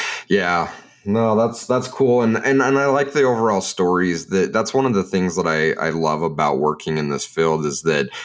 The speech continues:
we all come from such diverse backgrounds, but it seems like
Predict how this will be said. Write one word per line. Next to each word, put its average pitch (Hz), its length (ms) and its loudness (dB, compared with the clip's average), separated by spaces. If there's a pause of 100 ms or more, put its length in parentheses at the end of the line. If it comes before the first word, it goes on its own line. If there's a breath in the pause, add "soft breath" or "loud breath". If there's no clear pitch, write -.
(180 loud breath)
we 92 160 4
all 90 200 2
come 82 280 -2
from 80 180 -2
such - 400 -4
diverse 78 380 -2
backgrounds, 82 720 0
but 85 220 -2
it 80 100 0
seems 85 520 0
like 78 360 -2